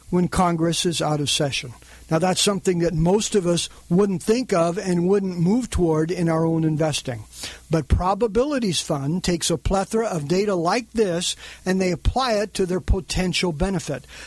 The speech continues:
They seek to be out of the market during time periods when there is a higher probability of downside risk, and they seek to be in the market during the time periods when there is a higher probability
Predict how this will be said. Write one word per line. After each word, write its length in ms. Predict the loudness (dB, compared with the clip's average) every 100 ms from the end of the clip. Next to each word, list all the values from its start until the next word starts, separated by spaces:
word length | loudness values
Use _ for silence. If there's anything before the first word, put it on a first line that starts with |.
| -2
They 160 | 0 2
seek 300 | 2 0 -2
to 100 | 0
be 220 | 0 -2 -2
out 320 | 0 0 0
of 160 | -2
the 80 | 0
market 520 | 2 2 0 0 0
during 340 | 0 0 0 0
time 280 | 0 0 2
periods 420 | 2 2 -2 -2
when 160 | -2
there 180 | 0 0
is 120 | 0
a 80 | -2
higher 300 | 0 0 0
probability 760 | -2 -2 -2 -2 -2 -2 0 -2
of 160 | -2
downside 580 | -2 0 -2 -2 -2 -4
risk, 460 | -6 -6 -6 -8 -10 -20 -20 -8 -2
and 140 | 0
they 80 | 0
seek 300 | 0 -2 -2
to 120 | -2
be 140 | -2
in 340 | -2 -2 0 0
the 80 | 0
market 460 | -2 -4 -4 -2
during 260 | 0 0 0
the 80 | -2
time 300 | -2 -2 0
periods 360 | 0 0 0
when 140 | -2 0
there 180 | 0
is 120 | 0 0
a 80 |
higher 260 | 0 -2 -2
probability 720 | -2 -2 -2 -2 0 0 -2